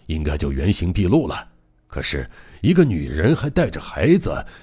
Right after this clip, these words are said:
竟然神不知鬼不觉地逃走了。至今，唉，没有一点线索啊。”横川直率地说道。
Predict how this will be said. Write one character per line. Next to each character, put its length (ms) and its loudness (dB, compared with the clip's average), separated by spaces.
竟 160 -2
然 120 0
神 300 -2
不 100 -4
知 140 0
鬼 180 -4
不 120 -2
觉 160 -4
地 80 0
逃 260 2
走 280 -6
了。 220 -4
至 320 -2
今， 340 4
唉， 560 -8
没 100 -6
有 140 -4
一 120 2
点 160 -4
线 200 2
索 200 -6
啊。” 300 -6
横 280 2
川 240 2
直 260 0
率 180 2
地 80 -4
说 240 0
道。 300 -2